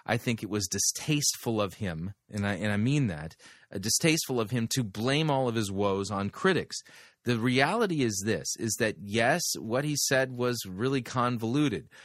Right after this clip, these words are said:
but the, the, all of the blame for the convolution falls on Brian Houston, doesn't fall on those nefarious critics. And I'm gonna demonstrate that by going back and listening to the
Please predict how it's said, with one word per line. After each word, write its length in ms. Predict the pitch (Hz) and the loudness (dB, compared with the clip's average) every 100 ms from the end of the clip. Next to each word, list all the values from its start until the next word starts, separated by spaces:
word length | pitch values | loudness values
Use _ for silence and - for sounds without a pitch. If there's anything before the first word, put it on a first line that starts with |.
| - _ | -20 _
but 220 | 135 127 - | -2 -2 0
the, 280 | 139 131 113 - | 0 0 -6 -12
the, 280 | - 131 - - _ _ | -2 -2 -2 -10 _ _
all 280 | 131 156 202 | 4 6 4
of 120 | 202 | 2
the 80 | 165 | 0
blame 480 | 120 123 147 147 127 - | -2 0 2 2 0 -2
for 100 | 113 | -4
the 100 | 113 | -4
convolution 1000 | - 143 143 127 120 139 175 127 107 107 - - - | -2 2 2 0 0 0 0 0 -2 -4 -10 -14 -4
falls 380 | 127 120 123 120 - | 0 2 0 -2 -2
on 240 | 117 120 120 | 0 0 0
Brian 380 | 95 85 95 | -4 -4 -4
Houston, 420 | 107 170 - 104 92 | -2 -2 -2 -4 -2
doesn't 380 | 107 120 156 - - | -2 0 -2 -6 -4
fall 320 | 123 117 120 - | 0 2 0 0
on 260 | 110 110 110 | 0 0 0
those 240 | 107 - | -2 -2
nefarious 640 | 104 - 95 92 95 - | -4 -2 -2 0 -2 -4
critics. 420 | - 165 123 - - | -2 0 0 -4 -6
And 80 | |
I'm 80 | 92 | -4
gonna 140 | 120 123 | -2 -2
demonstrate 680 | 135 175 175 - 92 90 - | 0 2 0 0 -2 -2 -4
that 220 | 85 87 - - - _ | -4 -6 -12 -20 -20 _
by 160 | 120 117 | 2 2
going 500 | 107 135 175 175 120 | 2 2 2 0 0
back 360 | 95 90 - - | 0 -2 -6 -4
and 300 | 117 110 98 | -2 -2 -2
listening 560 | 117 - - 202 170 - | 0 0 0 0 -2 0
to 260 | 117 104 101 - - - | 0 0 -2 -10 -20 -6
the 80 | - | -4